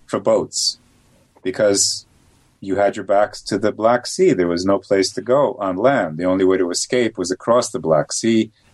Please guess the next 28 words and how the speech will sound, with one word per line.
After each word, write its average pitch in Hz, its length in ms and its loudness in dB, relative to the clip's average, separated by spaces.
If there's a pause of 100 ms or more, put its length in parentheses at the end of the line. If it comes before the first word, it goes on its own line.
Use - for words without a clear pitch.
(180)
and 101 100 -2
everybody 113 320 2
wanted 104 300 -2
to 92 80 -2
go 98 160 0
to 92 80 -2
Constantinople 98 1160 0 (380)
because 95 800 0
that 101 400 0
area 90 440 2
was 85 300 -2
under 98 280 0
Allied 95 380 2
occupation. 107 640 -2
You 104 80 0
could 98 140 -2
be 98 80 0
safe 123 380 0
there. 143 300 -4 (680)
And 110 160 0
so 120 160 0
Frederick 160 460 -2
had 135 320 0
to, 127 420 2
um, 104 520 0 (220)
play 120 260 0
a 120 60 2
very 127 460 0